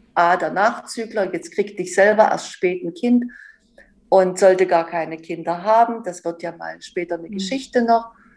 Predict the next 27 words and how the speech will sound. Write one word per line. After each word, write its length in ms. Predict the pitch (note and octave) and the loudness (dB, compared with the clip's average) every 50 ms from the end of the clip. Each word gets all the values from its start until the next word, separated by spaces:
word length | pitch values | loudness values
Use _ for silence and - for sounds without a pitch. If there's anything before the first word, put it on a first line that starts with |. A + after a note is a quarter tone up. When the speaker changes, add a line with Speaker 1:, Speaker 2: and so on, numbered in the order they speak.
| _ _ _ _ | _ _ _ _
Speaker 1:
Und 180 | - G3 F#3 | -2 0 2
jedenfalls 760 | G3 G#3+ G#3+ G#3+ G#3+ G#3 G#3 G#3 G3+ G3 G3 G3+ G3+ - - | 4 2 2 2 -2 0 2 4 4 4 2 2 -4 -2 2
war 220 | G3 F#3+ F#3 F#3 F#3 | 2 2 2 2 -2
dieser 360 | - G#3+ G#3+ G#3+ A3+ G#3+ G#3 | -8 -10 -6 -2 -2 -2 -2
kleine 680 | G#3 - G3 F#3+ F#3 F#3+ F#3+ G3 F#3+ F#3+ G3 G3 G3 - - _ _ _ | -2 -2 0 2 2 2 0 0 -2 -4 -4 -6 -10 -16 -20 _ _ _
Fratz 520 | - - - F#3 G3 F#3+ - - - - | -20 -4 0 0 0 0 -2 -12 -14 -6
da 180 | - F3+ F3 F3 | -4 -2 -2 -2
und 220 | E3 E3+ E3+ - | -4 -6 -6 -4
der 160 | F3 E3+ E3+ | -6 -6 -4
wurde 220 | - E3+ E3+ F3 E3+ | -6 -8 -8 -8 -10
von 200 | - - E3+ E3+ | -8 -8 -6 -4
der 160 | F3 F3 F3 | -4 -6 -6
Familie 480 | - E3+ E3+ E3 E3+ E3+ F3 E3+ E3+ E3 | -6 -6 -4 -4 -4 -2 -2 -4 -4 -6
so 220 | - - E3+ E3 | -4 -4 -4 -2
geliebt 560 | E3 E3+ D#3+ D#3+ F3 F3 F3+ F3+ - - - | -2 -6 -4 -2 -2 -2 -2 -4 -8 -10 -6
und 380 | - E3+ D#3+ E3 E3+ - - _ _ _ | -6 -4 -4 -6 -6 -10 -14 _ _ _
besonders 540 | _ F3+ E3+ - F#3+ G#3 G#3+ A3+ A3 G#3+ - | _ 0 4 4 4 6 6 4 2 2 0
von 200 | - G3+ F#3 - | -2 -2 -2 0
Peter. 440 | - G#3 G#3 G#3 G#3+ G3+ F3 - - - - - - - _ _ _ _ _ _ | 4 4 4 6 6 2 2 2 -6 -16 -20 -20 -20 -20 _ _ _ _ _ _
Und 420 | - G3 F#3+ F#3+ F#3+ - - - | 2 2 2 2 -2 -8 -6 2
wenn 280 | - G3 G3+ G#3 G#3 G3+ | 2 2 4 4 0 0
ich 180 | - F#3 - - | -2 -4 2 4
heute 300 | G3 G#3 G#3 G#3 A3 G#3 | 6 6 6 4 0 -2
Gregor 400 | G#3 - G3+ A3 G#3+ A3 G#3+ G#3+ | -2 -2 -2 0 0 0 -2 -2
frage, 540 | G#3+ - G#3 G3+ G3+ G3+ G3 G3+ G3+ G3+ - _ _ _ _ _ _ _ _ _ _ _ _ _ _ _ _ _ _ _ | -4 -6 -4 -2 -2 -2 -2 -4 -6 -6 -10 _ _ _ _ _ _ _ _ _ _ _ _ _ _ _ _ _ _ _
„Onkel 260 | - G#3+ G#3 G#3+ G3+ G3+ | 0 0 2 2 0 0
Peter“, 580 | - G#3 G#3+ A3+ A3+ B3+ B3 B3 B3+ C4 - - | 2 0 0 2 2 2 2 2 0 -4 -10 -16